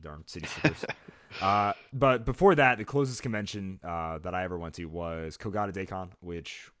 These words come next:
Speaker 1: uh, from where I live, fourteen miles outside of Kennebec to Mitchell, it's roughly about an hour and a half, hour forty-five drive,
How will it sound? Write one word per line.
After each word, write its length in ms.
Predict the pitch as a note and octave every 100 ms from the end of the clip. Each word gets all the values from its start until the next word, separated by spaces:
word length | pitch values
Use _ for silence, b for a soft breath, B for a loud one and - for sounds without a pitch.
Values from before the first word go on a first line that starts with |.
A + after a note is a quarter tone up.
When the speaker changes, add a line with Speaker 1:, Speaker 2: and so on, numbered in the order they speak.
| E2
Speaker 1:
uh, 160 | D#2
from 300 | D2+ F2+ E2+
where 160 | E2 E2+
I 80 | F2+
live, 240 | F2 E2+
fourteen 280 | - F2 F2
miles 240 | E2 E2
outside 300 | D#2 D#2+ D#2+
of 60 | -
Kennebec 420 | A2+ A2+ G#2+ -
to 180 | - F2+
Mitchell, 540 | D#2+ G#2+ - A2+ G#2 - _ _
it's 160 | -
roughly 160 | B2 B2
about 220 | A#2 A2+
an 80 | G#2+
hour 140 | G#2+
and 60 | A#2+
a 40 |
half, 440 | A2 B2+ C#3 - -
hour 240 | G2+ A#2 B2
forty-five 680 | - B2 B2+ - G#2 A2+
drive, 460 | B2+ A#2 B2 D#3+ F3+